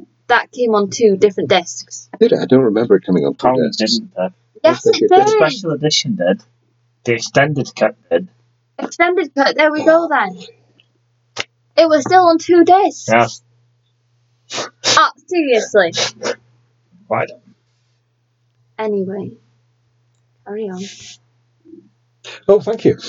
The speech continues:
Speaker 2: Um, <clears throat> so there's this long two and a half, no, three and a half hour cut
Speaker 3: Yeah.
Speaker 2: of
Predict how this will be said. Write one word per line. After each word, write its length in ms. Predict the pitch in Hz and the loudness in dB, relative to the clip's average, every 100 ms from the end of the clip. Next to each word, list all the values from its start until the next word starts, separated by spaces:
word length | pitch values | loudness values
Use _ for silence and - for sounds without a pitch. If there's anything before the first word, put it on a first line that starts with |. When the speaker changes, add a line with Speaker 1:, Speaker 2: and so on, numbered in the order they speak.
| - - 135 | -8 -6 0
Speaker 2:
Um, 420 | 165 170 175 175 180 | 2 2 -2 -4 -2
<clears throat> 1200 | 214 175 - - _ _ _ _ _ _ _ _ | 0 0 -2 -10 _ _ _ _ _ _ _ _
so 400 | - 127 123 120 101 | 0 2 4 2 2
there's 560 | 117 113 110 110 - - | 4 4 4 2 0 4
this 280 | 110 107 - - - - _ _ _ - | 4 4 -2 -4 -12 -20 _ _ _ 0
long 480 | 110 139 143 143 135 - _ - | 2 2 0 -2 -4 -6 _ -6
two 600 | - - 175 196 202 - - | 0 2 2 2 -2 -4 2
and 220 | 131 131 | 4 4
a 80 | 131 | 2
half, 640 | - - 120 127 127 127 - _ _ - | 0 -6 2 4 4 0 -14 _ _ 0
no, 140 | 127 | 2
three 240 | - - 165 | 2 2 2
and 80 | |
a 40 | 127 | 4
half 220 | 95 - | 0 -2
hour 300 | 78 60 - - | -2 0 -2 -6
cut 100 | - | -4
Speaker 3:
Yeah. 80 | 107 - 85 | -2 -2 -2
Speaker 2:
of 200 | 76 76 | -2 -2